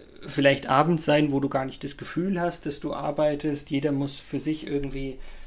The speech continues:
ich sag mal, ein Weinchen, ein Bierchen, ein Sektchen, was auch immer ihm beliebt, worauf er sozusagen Lust hat. Das ist einfach, äh, viel, viel ungezwungener ist. Und ich glaub, das ist mit einer der Grundvoraussetzungen. Formate, glaub ich, kann's da viele verschiedene geben.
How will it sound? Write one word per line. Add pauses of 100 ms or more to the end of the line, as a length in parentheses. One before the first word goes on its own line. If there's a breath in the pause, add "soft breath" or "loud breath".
(240 loud breath)
ich
sag
mal,
ein
Weinchen,
ein
Bierchen,
ein
Sektchen,
was
auch
immer
ihm
beliebt,
worauf
er
sozusagen
Lust
hat.
Das
ist
einfach, (540 loud breath)
äh, (320)
viel,
viel
ungezwungener
ist.
Und
ich
glaub, (140)
das
ist
mit
einer
der (340 loud breath)
Grundvoraussetzungen.
Formate,
glaub
ich,
kann's
da
viele
verschiedene
geben.